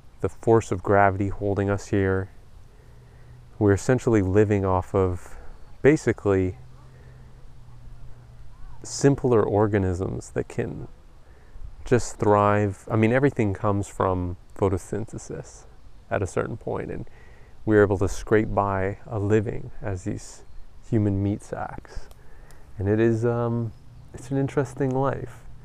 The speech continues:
But all around us is life, and all around us is, uh, something that feels very real. And even,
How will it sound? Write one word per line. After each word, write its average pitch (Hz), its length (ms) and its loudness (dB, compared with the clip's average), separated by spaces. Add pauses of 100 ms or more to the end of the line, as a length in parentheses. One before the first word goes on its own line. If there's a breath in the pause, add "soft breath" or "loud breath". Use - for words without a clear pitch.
(360 loud breath)
But 117 100 4
all 131 200 8
around 131 420 4
us - 380 -10
is 107 220 -4
life, - 420 -6
and 131 80 -8
all 110 180 2
around 104 380 0
us 117 240 -2
is, - 400 -8 (1200 soft breath)
uh, - 720 -2
something 151 400 4
that 123 120 2
feels 123 300 4
very 110 600 6
real. 101 680 0 (920 soft breath)
And 110 400 4 (340)
even, 147 600 4